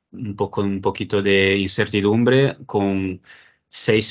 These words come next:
seis empates de, en, en ocho partidos jugados, que es una,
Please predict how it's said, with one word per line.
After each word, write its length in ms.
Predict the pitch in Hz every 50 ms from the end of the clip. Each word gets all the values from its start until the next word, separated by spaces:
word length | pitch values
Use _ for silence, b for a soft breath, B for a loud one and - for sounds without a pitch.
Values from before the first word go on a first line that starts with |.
| -
seis 380 | - - - 117 123 127 - 135
empates 640 | 120 110 107 110 110 107 113 - 123 120 - - 104
de, 560 | 98 98 92 95 92 92 95 - 101 95 92
en, 160 | 92 95 95
en 120 | 95 98 98
ocho 240 | 101 101 - 104 -
partidos 360 | 104 95 - 101 98 95 92 -
jugados, 480 | - 98 87 92 92 101 120 123 123 -
que 140 | - 98 87
es 160 | 82 - -
una, 420 | 95 85 85 85 85 82 85 -